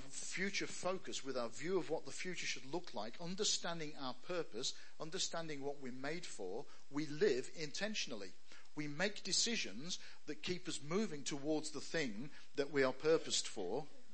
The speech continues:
Yes? And we make decisions that filter out the things that we're not purposed for. And they may be good things. And they may be things that we can do.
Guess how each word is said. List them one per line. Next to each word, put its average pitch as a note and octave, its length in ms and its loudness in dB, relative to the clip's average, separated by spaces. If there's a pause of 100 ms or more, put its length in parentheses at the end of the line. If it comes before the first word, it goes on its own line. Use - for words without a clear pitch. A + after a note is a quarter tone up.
(840)
Yes? D3+ 340 2 (560)
And D3 140 2
we D#3 100 2
make E3+ 220 4
decisions E3+ 540 4
that C3+ 120 -2
filter F#3+ 560 4
out D3+ 400 2 (340)
the D#3 100 4
things D#3+ 420 2
that E3+ 80 4
we're E3+ 180 4
not G#3+ 240 2
purposed - 400 -2
for. F#2 280 -4 (260)
And D#3+ 120 -2
they F#3+ 140 6
may G#3 220 4
be G#3+ 120 2
good G#3 220 0
things. G3 460 -2 (440)
And D#3+ 120 2
they D#3+ 100 2
may F#3+ 180 4
be G3+ 140 0
things G3 260 0
that F#3+ 120 0
we F#3 120 -2
can G3 220 -4
do. G#3 260 -2